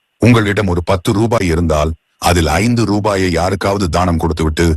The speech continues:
மீதி ஐந்து ரூபாயில் அடுத்தவர் பசியை தீர்க்க பார்ப்பீர்கள். இது உங்களுக்கு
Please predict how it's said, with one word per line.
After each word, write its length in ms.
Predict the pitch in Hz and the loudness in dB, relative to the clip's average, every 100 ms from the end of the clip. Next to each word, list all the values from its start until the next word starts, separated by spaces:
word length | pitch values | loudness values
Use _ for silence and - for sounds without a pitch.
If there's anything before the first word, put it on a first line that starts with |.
| - - 110 | -4 -2 2
மீதி 220 | 147 143 104 | 4 4 2
ஐந்து 260 | 110 110 104 | 2 2 2
ரூபாயில் 520 | 110 104 95 90 82 | 2 2 2 0 0
அடுத்தவர் 420 | 98 113 104 90 95 | 0 0 -2 0 0
பசியை 320 | 92 123 98 | 0 2 0
தீர்க்க 300 | 78 101 78 | 0 -2 -2
பார்ப்பீர்கள். 500 | 73 73 - 67 67 - _ - - - 107 | -2 -2 0 -2 -2 -6 _ -20 -20 -2 0
இது 120 | 107 | 2
உங்களுக்கு 360 | 95 92 87 | 0 0 -2